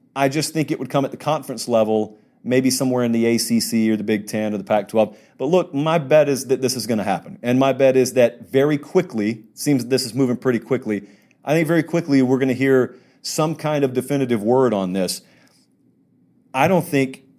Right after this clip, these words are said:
we can overstate enough how big this is.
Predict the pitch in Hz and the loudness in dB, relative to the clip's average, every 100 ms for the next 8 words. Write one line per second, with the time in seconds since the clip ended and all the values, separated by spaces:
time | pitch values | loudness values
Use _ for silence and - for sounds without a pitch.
0 | _ _ _ _ _ 131 147 139 131 127 | _ _ _ _ _ 0 2 4 4 4
1 | 127 - 123 110 104 85 - 117 107 98 | 0 -2 -2 -2 -2 -4 -4 0 0 0
2 | 107 87 85 82 87 73 - | -4 -4 -8 -8 -8 -8 -10